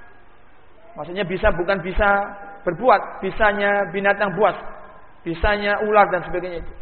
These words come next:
Itu akan memadaratkan jika Allah menghendakinya. Jika Allah tidak berkehendak memadaratkan, tidak akan memadaratkan. Sehingga ketika Rasul itu sakit menjelang wafatnya, Rasul bercerita kepada para sahabatnya, "Sakit demamku yang sekarang ini adalah sebab apa yang dulu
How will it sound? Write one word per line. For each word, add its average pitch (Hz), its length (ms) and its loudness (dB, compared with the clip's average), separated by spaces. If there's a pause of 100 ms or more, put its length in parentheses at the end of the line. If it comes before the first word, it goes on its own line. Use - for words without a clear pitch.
(400)
Itu 202 160 0
akan 269 320 4
memadaratkan 226 640 6
jika 226 160 2
Allah 240 240 6
menghendakinya. 180 560 0
Jika 208 240 4
Allah 285 80 8
tidak 247 240 6
berkehendak 247 480 6
memadaratkan, 226 560 2
tidak 277 240 4
akan 339 100 4 (140)
memadaratkan. 262 560 0 (560)
Sehingga 175 320 2
ketika 226 400 2
Rasul 190 240 -4
itu 202 80 -2
sakit 202 480 -2
menjelang 180 400 0
wafatnya, 165 560 0 (480)
Rasul 180 320 0
bercerita 190 480 -2
kepada 170 240 0
para 170 240 -4
sahabatnya, 151 560 -2 (480)
"Sakit 185 480 -2
demamku 202 400 0
yang 175 240 -2
sekarang 180 400 -2
ini 196 160 -8
adalah 165 400 -4
sebab 170 320 0 (160)
apa 180 320 2
yang 170 160 -6
dulu 202 160 -4